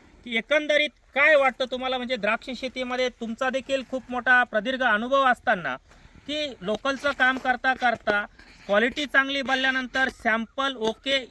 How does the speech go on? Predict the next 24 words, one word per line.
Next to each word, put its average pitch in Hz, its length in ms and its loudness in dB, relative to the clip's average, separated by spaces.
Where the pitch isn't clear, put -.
येऊ 277 220 0
शकतो, 196 440 -6
हे 220 300 -4
जे 262 100 2
आश्वासन 269 540 0
आम्ही 269 220 0
दिलं, 196 240 -2
प्रोटेगोचा 233 640 -4
वापर 226 300 -2
असेल, 190 380 -4
फोर 214 160 0
स्ट्रोक 233 280 -6
बरोबर 233 360 -2
आपण 226 300 -2
त्या 233 120 -2
ठिकाणी 220 520 -2
गुळ 202 280 -2
असेल, 208 380 -2
सरकी 202 460 -8
पेंड 214 200 -2
असेल, 196 280 -4
या 190 100 -4
स्लऱ्या 208 360 0
वापरल्यानंतर 208 760 -4